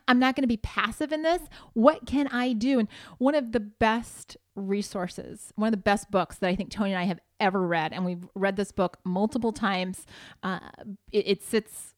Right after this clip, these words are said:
on my desk within quick reach. It's there right now. I can see it as we're, as we're recording,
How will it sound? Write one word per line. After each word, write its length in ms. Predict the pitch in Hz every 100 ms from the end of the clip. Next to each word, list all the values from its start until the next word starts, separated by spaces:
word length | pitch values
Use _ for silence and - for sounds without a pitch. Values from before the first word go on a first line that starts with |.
| -
on 180 | - 214
my 140 | 214
desk 280 | 214 190 -
within 260 | 196 190 185
quick 240 | 247 247
reach. 240 | 208 185 -
It's 120 | -
there 160 | 196
right 180 | 208 202
now. 120 | 196
I 100 | 175
can 140 | 185 196
see 160 | 202
it 80 | 196
as 120 | 196
we're, 280 | 202 202 180 -
as 160 | 190
we're 140 | 208 202
recording, 480 | 202 - 202 185